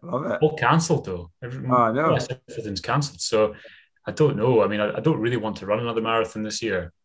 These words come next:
Speaker 1: Yeah.
Speaker 2: Um, but if there's nothing else on and it's, and there's an opportunity, then,
Speaker 1: Yeah.
Speaker 2: you know, just have to weigh it up.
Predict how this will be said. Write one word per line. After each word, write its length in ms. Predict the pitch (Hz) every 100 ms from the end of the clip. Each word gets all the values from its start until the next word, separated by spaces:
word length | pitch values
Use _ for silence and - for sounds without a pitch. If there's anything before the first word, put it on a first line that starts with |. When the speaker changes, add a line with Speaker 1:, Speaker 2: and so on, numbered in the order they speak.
| -
Speaker 1:
Yeah. 360 | 104 95 95
Speaker 2:
Um, 180 | 92 90 - _ _
but 280 | - 101 - -
if 80 | -
there's 140 | 110
nothing 240 | 127 107
else 200 | 95 90 110
on 260 | 110 95
and 140 | 92 92
it's, 420 | 85 - - - _
and 160 | 101 101
there's 100 | 92
an 80 | 98
opportunity, 720 | 87 92 - - 113 113 98
then, 400 | 90 95 92 - _ _ -
Speaker 1:
Yeah. 140 | 98 - _ -
Speaker 2:
you 80 | 101
know, 260 | 110 92 85
just 100 | -
have 120 | 113
to 100 | -
weigh 180 | 98 98
it 60 | 98
up. 240 | 101 -